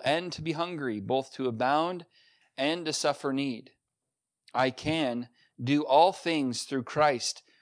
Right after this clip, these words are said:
which strengtheneth me. Notwithstanding, ye have well done that ye ha-, did communicate with my affliction. Now ye Philippians know also that in the beginning of the gospel, when I departed from Macedonia,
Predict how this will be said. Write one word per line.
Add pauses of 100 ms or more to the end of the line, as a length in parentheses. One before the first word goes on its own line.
(120)
which
strengtheneth
me. (680)
Notwithstanding,
ye
have
well
done
that
ye
ha-, (340)
did
communicate
with
my
affliction. (720)
Now
ye
Philippians
know
also
that
in
the
beginning
of
the
gospel,
when
I
departed
from
Macedonia,